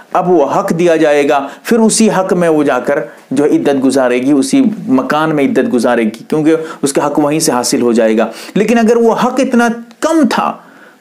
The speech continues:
बहुत गरीबी थी जिसकी वजह से शौहर के पास कुछ था ही नहीं, जो मिला है उसमें रहना नामुमकिन है,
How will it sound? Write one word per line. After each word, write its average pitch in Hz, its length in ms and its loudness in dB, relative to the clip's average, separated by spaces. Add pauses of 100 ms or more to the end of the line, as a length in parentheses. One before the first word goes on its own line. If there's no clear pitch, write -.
बहुत 240 300 0
गरीबी 214 600 2
थी 196 80 2
जिसकी 175 280 0
वजह 180 260 4
से 190 260 0 (180)
शौहर 190 260 0
के 196 100 -2
पास 185 220 -2
कुछ 220 280 -2
था 202 120 0
ही 254 180 2
नहीं, 262 260 2 (420)
जो 220 160 4
मिला 226 260 4
है 247 180 2
उसमें 240 320 2
रहना 214 400 2
नामुमकिन 262 800 2
है, - 220 -8